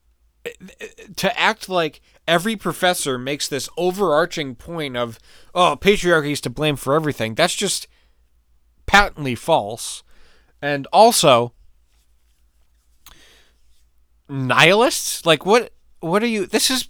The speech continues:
what, you know, this is what you do when you don't have an argument, and this goes for, for both sides, um,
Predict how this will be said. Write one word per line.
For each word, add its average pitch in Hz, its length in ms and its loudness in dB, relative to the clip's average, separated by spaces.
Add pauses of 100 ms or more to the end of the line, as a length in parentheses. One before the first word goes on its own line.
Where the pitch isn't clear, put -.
(120)
what, 180 440 0 (440)
you 170 100 -2
know, 160 80 0
this 208 200 -2
is 233 100 -4
what 226 160 0
you 185 120 -4
do 190 220 -2
when 180 140 0
you 156 80 -4
don't 170 220 2
have 165 140 0
an 156 100 -2
argument, 160 380 0
and 147 100 -12
this 190 140 -2
goes 160 260 0
for, 151 320 -6
for 160 200 -6
both 160 340 0
sides, 101 580 -6 (500)
um, 123 440 0